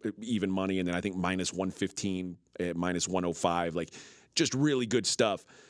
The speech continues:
I'm gonna go with another one, and all this, though this one, to get it close, you gotta go by a prop. And I'm gonna go Jamal Emmers by decision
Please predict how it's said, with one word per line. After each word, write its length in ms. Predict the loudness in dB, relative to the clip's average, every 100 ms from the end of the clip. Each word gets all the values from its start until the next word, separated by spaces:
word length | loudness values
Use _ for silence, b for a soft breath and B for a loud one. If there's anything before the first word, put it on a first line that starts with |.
| b b b b 2
I'm 100 | 4
gonna 100 | 4
go 100 | 4
with 120 | 4
another 260 | 4 4 4
one, 200 | 2 0
and 260 | 2 2 4
all 120 | 4
this, 180 | 2 2
though 140 | 4 4
this 200 | 4 4
one, 100 | 2
to 60 |
get 120 | 2
it 80 | 0
close, 280 | 2 2 4
you 60 | 2
gotta 160 | 4
go 140 | 4 4
by 360 | 4 4 0 -2
a 80 | -4
prop. 400 | 2 0 0 -2
And 80 | 2
I'm 60 | 2
gonna 100 | 4
go 120 | 2
Jamal 380 | 4 4 4 2
Emmers 360 | 0 0 0
by 200 | 2 2
decision 680 | 4 4 4 2 0 -4 -6